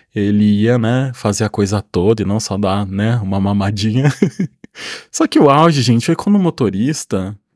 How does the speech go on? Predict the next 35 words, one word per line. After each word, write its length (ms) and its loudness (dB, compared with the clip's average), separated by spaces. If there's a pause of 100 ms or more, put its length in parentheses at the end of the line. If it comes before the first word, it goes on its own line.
simplesmente 520 2
perguntou 300 -2
pro 160 -6
Célio, 360 0
"Ah, 160 -2
mas 200 0
cê, 280 -2
cê 160 -6
foi 200 -2
banido 460 0
no 60 2
aplicativo, 760 0
né? 260 0
Porque 300 0
cê 120 0
tá 120 2
aparecendo 540 0
com 120 -6
outro 280 -2
nome." 580 0 (720)
E 60 2
aí 80 6
o 60 4
Célio 240 2
falou, 240 -2
"Não, 520 0
é 60 2
que 440 -4
esse, 340 -2
esse 240 -4
é 20 0
meu 140 2
segundo 400 -2
nome, 560 0
né?" 520 -2